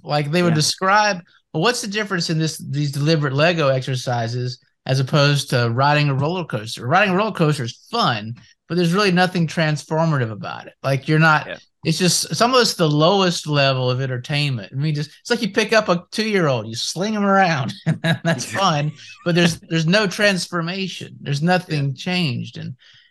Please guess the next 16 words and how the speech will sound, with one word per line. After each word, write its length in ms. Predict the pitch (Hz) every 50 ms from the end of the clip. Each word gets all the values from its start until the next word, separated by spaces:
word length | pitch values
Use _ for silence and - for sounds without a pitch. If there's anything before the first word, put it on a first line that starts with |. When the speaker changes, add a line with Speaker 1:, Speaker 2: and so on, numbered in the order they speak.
| _
Speaker 1:
and 140 | - 127 127
so 320 | - - 160 147 143 143 139
that 180 | 151 156 151
was 200 | 147 143 139 139
a, 160 | 135 131 127 - - - -
I 100 | 147 156
thought 240 | - 170 170 170
that 160 | 175 175 170 160
was 100 | 156 156
an 40 | 147
important 360 | 135 135 - 151 147 135 120
distinct, 400 | 120 - - 151 147 139 139 -
distinction 540 | - 127 123 - 151 143 143 139 127 - 117
between 360 | 117 120 - - 135 117 113
playing 680 | 110 - - 156 160 160 156 147 131 117 113 113 117 113
and, 400 | - 107 104 - - 101 110 117